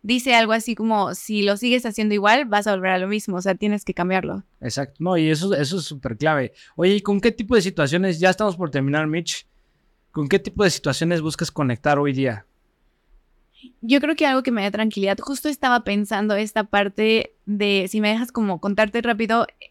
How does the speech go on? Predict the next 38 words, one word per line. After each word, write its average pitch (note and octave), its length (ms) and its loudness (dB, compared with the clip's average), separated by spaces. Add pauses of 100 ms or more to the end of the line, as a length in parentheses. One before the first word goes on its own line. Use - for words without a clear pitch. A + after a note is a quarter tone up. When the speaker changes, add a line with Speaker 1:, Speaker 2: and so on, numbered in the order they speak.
Speaker 2:
Dale, A#3 220 2
Speaker 1:
hace, B3 300 2
Speaker 2:
dale, - 0 - (160)
dale. G3+ 140 -6 (640)
Speaker 1:
pues, G3+ 240 -6
hace A#3 200 2
cinco B3 300 0
años G#3+ 280 2
mi A3 120 4
vida G3 160 2
era G3+ 120 0
totalmente G3 440 -2
diferente. F#3 540 -2 (360)
Entonces, A3 540 2
yo A3+ 80 2
estaba A3+ 220 2
súper G3+ 240 -4
tranquila C4 480 2
con A3+ 140 -2
mi G3+ 120 -2
familia, A3+ 920 0 (220)
o A#3 100 -4
sea, A3+ 200 4
disfrutaba A#3 540 0
todo. G3+ 420 0 (100)
Y A3 180 0
ahora A#3+ 460 2
que G3 500 -2 (240)
estoy B3 400 0
en C4+ 120 6
el A3 140 2
medio G#3+ 340 2
y A3 260 0
que, G3 300 0
mm, G#3+ 640 -12 (160)
no A3+ 280 2
puedo B3+ 260 0
ya G#3+ 640 0